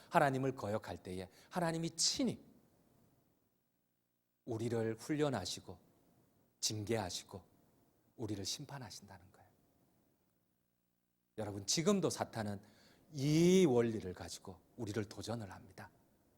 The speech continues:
외부는 절대 교회를 무너뜨릴 수가 없어요. 그러나 교회 안의 부패가,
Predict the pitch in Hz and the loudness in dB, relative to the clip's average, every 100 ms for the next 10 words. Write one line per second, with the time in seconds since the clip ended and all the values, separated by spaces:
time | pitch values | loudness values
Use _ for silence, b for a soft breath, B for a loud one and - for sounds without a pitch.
0 | _ _ _ _ _ _ - 135 135 147 | _ _ _ _ _ _ 4 6 6 4
1 | 131 104 98 123 98 - _ _ _ _ | 4 -2 -6 -6 -8 -12 _ _ _ _
2 | _ _ _ - 120 120 113 98 101 101 | _ _ _ -4 0 2 0 -2 -6 -8
3 | 131 117 110 101 - 95 b b - 101 | -10 -10 -12 -14 -14 -16 b b -6 -6
4 | 98 95 _ b b b - 143 165 156 | -6 -10 _ b b b 6 10 12 12
5 | 175 185 127 110 - 107 95 | 10 8 4 -4 -6 -6 -4